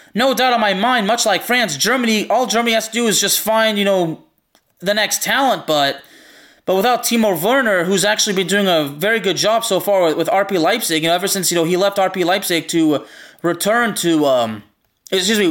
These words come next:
uh, when, yeah, when Timo Werner left Chelsea, excuse me, to return to R P Leipzig,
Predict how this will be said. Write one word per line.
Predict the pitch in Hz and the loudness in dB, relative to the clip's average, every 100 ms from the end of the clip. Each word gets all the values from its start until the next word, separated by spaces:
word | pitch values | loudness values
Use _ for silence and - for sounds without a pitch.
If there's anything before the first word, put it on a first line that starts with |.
| 147 | 0
uh, | - 143 | -2 -4
when, | 165 170 | -4 -2
yeah, | 180 156 | 0 0
when | 160 | 0
Timo | 156 226 202 | 0 -2 0
Werner | 208 196 | 0 2
left | 180 202 - | 2 0 0
Chelsea, | 202 240 240 185 151 | -2 0 0 0 0
excuse | 135 - 214 160 | 0 -2 -2 0
me, | 151 | -2
to | 165 | -2
return | 165 214 196 | -2 0 0
to | |
R | 165 165 | 0 0
P | 160 | -2
Leipzig, | 160 190 - 135 131 | -2 -2 -4 -4 -6